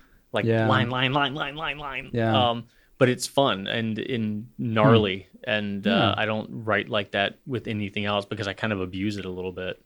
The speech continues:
Speaker 2: Yeah.
Speaker 1: Yeah.
Speaker 2: We can. I mean, it's
Speaker 1: Yeah.
Speaker 2: kind of part of the beauty of it. Um, I thought of another one that I'll end on just as you were talking. Um, the Pilot Parallel. I love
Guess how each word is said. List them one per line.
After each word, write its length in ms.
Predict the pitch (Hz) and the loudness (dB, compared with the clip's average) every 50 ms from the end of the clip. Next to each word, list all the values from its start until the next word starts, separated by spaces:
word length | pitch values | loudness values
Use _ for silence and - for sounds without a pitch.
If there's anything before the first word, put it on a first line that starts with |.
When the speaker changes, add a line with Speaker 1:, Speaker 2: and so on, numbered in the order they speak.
| _ - | _ -2
Speaker 2:
Yeah. 400 | 120 117 143 190 208 147 101 95 98 - | 0 2 2 4 4 2 0 -2 -6 -10
Speaker 1:
Yeah. 200 | - - - 120 - - | -10 -8 -8 -8 -6 -2
Speaker 2:
We 180 | 120 120 113 | 0 2 2
can. 400 | 107 - 113 139 156 117 95 92 95 | 2 0 0 0 0 0 -2 -4 -4
I 60 | 104 | -2
mean, 60 | 110 | 0
it's 140 | 117 107 101 | 2 2 2
Speaker 1:
Yeah. 40 | 98 | 2
Speaker 2:
kind 120 | 113 107 | 0 -4
of 100 | 104 101 | -4 -6
part 140 | - 107 104 | -6 -8 -6
of 40 | 101 | -6
the 60 | 101 | -8
beauty 340 | 98 101 - 113 120 117 110 | -10 -10 -10 -8 -6 -4 -4
of 80 | 107 | -4
it. 140 | 110 110 135 - _ - - - - - _ _ _ | -4 -8 -12 -14 _ -20 -20 -20 -20 -20 _ _ _
Um, 240 | - 113 107 107 - | 2 4 4 4 4
I 60 | - 123 | 2 6
thought 180 | - 147 156 | 6 8 8
of 60 | 156 | 10
another 300 | 131 123 123 123 123 120 | 8 8 6 6 6 6
one 380 | 110 107 107 104 104 104 104 104 | 4 2 2 0 0 0 -2 -2
that 100 | 113 120 | -2 -2
I'll 100 | 110 107 | -2 -2
end 240 | - 123 120 117 110 | 0 0 0 0 0
on 420 | 107 98 98 98 98 98 98 101 101 - _ _ _ _ _ | 0 -2 -4 -6 -6 -8 -8 -10 -12 -16 _ _ _ _ _
just 240 | 110 107 110 - - | -6 -4 -4 -2 0
as 120 | 110 101 101 | -2 0 0
you 60 | 107 | -2
were 80 | 104 | -4
talking. 560 | 98 - 107 104 104 98 104 110 - - 110 - _ _ _ _ _ _ _ - | -2 -2 -2 -4 -4 -4 -6 -8 -8 -8 -10 -12 _ _ _ _ _ _ _ 2
Um, 440 | 123 123 123 123 123 120 117 117 | 6 8 8 8 8 6 6 4
the 100 | 117 120 | 0 -2
Pilot 340 | - - - 139 175 196 - | -4 0 2 2 2 2 0
Parallel. 580 | - - 120 127 127 107 104 - - - 101 98 - - - _ _ _ _ _ _ _ _ _ _ _ _ _ | -2 -2 0 0 2 0 0 -2 -4 -8 -10 -12 -14 -18 -20 _ _ _ _ _ _ _ _ _ _ _ _ _
I 140 | 139 127 131 | -2 0 2
love 800 | 123 123 123 123 139 165 175 160 139 120 117 110 110 113 117 | 4 4 6 8 8 10 10 10 10 8 8 6 2 -2 -4